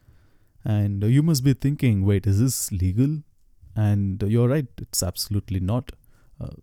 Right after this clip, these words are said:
so he ended up consulting with, uh, three lawyers who are all privacy specialists, and they agreed with him. Uh, the fact that his personal information could be used for other purposes than what he had agreed to was an apparent violation of G D P R.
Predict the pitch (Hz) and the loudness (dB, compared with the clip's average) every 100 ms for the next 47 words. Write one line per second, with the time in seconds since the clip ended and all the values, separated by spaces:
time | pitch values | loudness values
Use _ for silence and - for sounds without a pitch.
0 | _ - 151 185 156 135 156 - 107 110 | _ -2 2 4 2 2 0 -2 -2 0
1 | 123 120 127 123 113 117 - - 98 92 | -2 0 2 2 2 0 -4 -10 -6 -6
2 | - 160 143 107 135 147 110 101 98 123 | 0 2 4 2 0 0 2 2 2 2
3 | 131 107 98 104 101 95 95 98 - 156 | 0 0 0 0 -2 -6 -8 -8 -4 -4
4 | - 117 120 120 123 113 104 151 147 113 | -4 -2 0 2 2 2 0 -4 -2 -4
5 | 95 101 - - - - - 87 110 - | -6 -8 -14 -20 -20 -18 -10 -4 -4 -2
6 | 117 151 - 117 113 - 127 - - 107 | -2 -2 0 2 2 2 0 0 0 0
7 | 147 117 - 110 110 - 104 90 - 147 | 2 0 0 0 0 0 -2 -4 -6 -4
8 | 165 160 165 117 110 117 107 - 113 95 | 0 0 0 2 4 2 0 -2 -2 0
9 | 101 143 139 131 135 - 110 90 - - | 0 0 0 0 -2 0 -2 -2 -8 -20
10 | _ - - 101 123 151 131 127 - 120 | _ -20 -4 0 2 4 2 0 2 2
11 | 120 110 104 107 127 - 107 117 - - | 2 0 -2 -2 -2 0 0 -2 -8 -20
12 | _ 104 113 117 120 117 110 113 113 117 | _ 0 2 2 2 2 2 2 0 0
13 | 101 92 98 104 104 104 98 95 98 98 | -2 -2 0 -2 0 -2 -2 -4 -4 -6